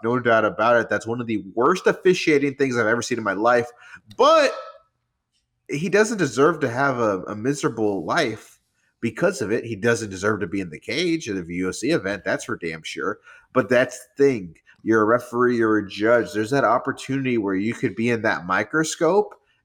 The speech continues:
and be in that pressure cooker that is twenty twenty-three and social media.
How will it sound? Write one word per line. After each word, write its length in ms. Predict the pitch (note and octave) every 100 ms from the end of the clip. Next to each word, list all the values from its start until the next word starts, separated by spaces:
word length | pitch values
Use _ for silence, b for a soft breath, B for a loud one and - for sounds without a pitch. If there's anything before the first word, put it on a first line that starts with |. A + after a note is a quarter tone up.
| -
and 240 | B2+ G2+
be 160 | B2+ C#3
in 160 | C#3
that 200 | B2 -
pressure 380 | - A#2 C3+ -
cooker 400 | - - F#2 G2
that 180 | F#2 F#2+
is 200 | F#2+ F#2
twenty 420 | - G#2 A2 A#2+
twenty-three 640 | A#2 A2 G#2+ G#2 G2 G#2 G2+
and 160 | F2
social 380 | - F#2+ F#2 F2+
media. 380 | F2+ A2 F#2+